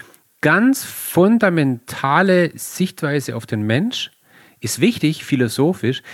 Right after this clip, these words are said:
ist aber zugleich extrem verstörend und,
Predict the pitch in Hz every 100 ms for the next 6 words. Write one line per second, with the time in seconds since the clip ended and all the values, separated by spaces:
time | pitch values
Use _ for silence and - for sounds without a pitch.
0 | - _ 190 233 208 202 175 - 127 117
1 | 123 180 - 120 - 117 135 - 127 -
2 | 101 101 107 - - _ _ _ _ _
3 | _ - - _ _ 127 123 123 123 -
4 | -